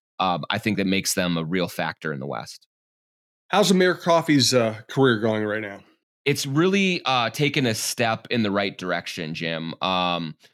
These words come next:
Speaker 1: you know, he, I think that for the first couple of years of his career, it was just like, "Okay, is this another one of those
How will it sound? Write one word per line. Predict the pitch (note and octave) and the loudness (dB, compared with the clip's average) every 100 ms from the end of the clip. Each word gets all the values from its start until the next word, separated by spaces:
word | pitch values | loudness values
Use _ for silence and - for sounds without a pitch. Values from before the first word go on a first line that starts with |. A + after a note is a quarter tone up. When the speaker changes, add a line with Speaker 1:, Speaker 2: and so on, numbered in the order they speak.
| _ | _
Speaker 1:
you | G2+ | -2
know, | A2 G2 | 0 -2
he, | G2 - C3+ C#3+ C#3+ C#3 - | -6 -8 -4 0 0 0 -4
I | A2 A#2 | -4 -4
think | - C#3+ C3+ | 0 -2 0
that | A#2+ G#2+ G2+ _ _ _ _ _ _ _ | 0 0 -4 _ _ _ _ _ _ _
for | - C3 | -8 -4
the | G#2+ | -2
first | G#2 - C3+ C#3 - - - - _ _ _ _ _ _ | -2 0 2 2 -2 -8 -14 -16 _ _ _ _ _ _
couple | C3+ C3+ C3 | -4 0 0
of | G2+ | 2
years | A#2 C3+ A2+ | 2 2 0
of | |
his | A2+ - | -2 -2
career, | - F#2+ A2+ D3+ D#3+ | -4 0 2 2 2
it | |
was | G2+ F#2+ | -2 -4
just | G2+ - | -6 0
like, | G2 | 2
"Okay, | A2 C3 C3+ A2+ | 2 0 0 0
is | A2 | 0
this | A2 C3 D#3 | 0 -2 2
another | B2 A#2+ A#2+ | 2 4 2
one | G#2+ G#2+ | 2 2
of | A2+ F#2+ | 0 0
those | G#2 G2+ G2 F#2+ - | 2 2 2 -2 -6